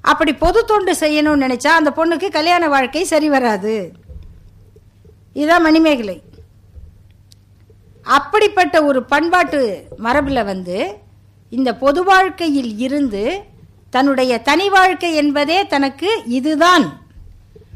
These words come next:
அப்படின்னு முடிவு செஞ்சு இறுதி வரை அதில் வென்று காட்டிய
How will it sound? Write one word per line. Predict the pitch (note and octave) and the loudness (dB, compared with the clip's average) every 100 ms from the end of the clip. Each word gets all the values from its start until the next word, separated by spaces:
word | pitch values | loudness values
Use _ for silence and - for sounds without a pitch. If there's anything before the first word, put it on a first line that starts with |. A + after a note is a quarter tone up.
| - | -12
அப்படின்னு | F3+ A3 D4 D#4+ F4+ | -6 -4 -2 -2 0
முடிவு | D#4 C4 C#4+ F#4+ F4+ - | 0 0 0 0 -2 -4
செஞ்சு | A#3 G#3 C4 A4 A4 - _ - | -6 -4 -4 -4 -6 -18 _ -10
இறுதி | A3 D4+ G4 F#4+ | -4 -2 0 -2
வரை | C#4+ C4+ G4 G#4+ | 0 0 0 -2
அதில் | - A3+ A3+ | -4 -6 -4
வென்று | G#3+ B3+ E4 G4 | -4 -2 -2 -2
காட்டிய | F4+ E4+ E4+ D4 C4 D#3 | 0 -2 -2 -4 -4 -6